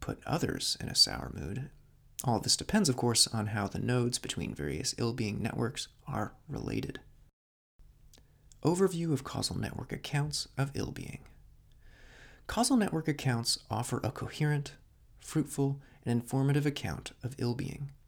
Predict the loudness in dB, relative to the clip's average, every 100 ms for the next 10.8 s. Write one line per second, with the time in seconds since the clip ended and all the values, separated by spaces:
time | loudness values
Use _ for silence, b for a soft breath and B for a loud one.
0 | _ -20 -20 B B B -6 0 2 2
1 | 0 -2 -2 2 4 4 2 2 2 2
2 | 2 0 -2 -4 0 2 2 -2 -2 0
3 | 2 2 0 -2 -2 0 0 0 0 2
4 | 2 0 -4 -4 -2 -4 -4 -4 -2 -2
5 | -2 -2 -2 0 0 0 -2 -6 -8 -8
6 | B B B B B 0 2 6 6 6
7 | 4 4 4 4 2 -2 -2 -2 -2 -2
8 | -2 -2 -6 -4 -2 0 0 2 2 2
9 | 0 -2 -2 0 0 -2 -2 -4 -2 0
10 | 2 2 0 2 2 2 0 -2